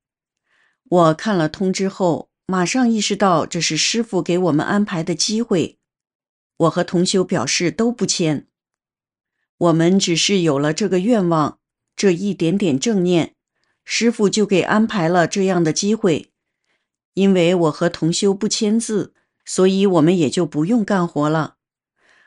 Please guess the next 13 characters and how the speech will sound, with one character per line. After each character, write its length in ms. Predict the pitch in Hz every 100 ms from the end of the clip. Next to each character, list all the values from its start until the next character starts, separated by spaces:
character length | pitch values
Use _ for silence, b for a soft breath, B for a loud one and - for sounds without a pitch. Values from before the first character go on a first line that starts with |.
| b
恶 200 | 190 196
人 260 | 160 165 185
一 140 | 151
看 380 | 156 - 196 139
就 180 | 170 180
两 240 | 170 135
个 100 | 143
法 200 | 208 190
轮 180 | 156 170
功 180 | 185 180
不 140 | 170
干 220 | 160 185 160
活， 360 | 151 156 -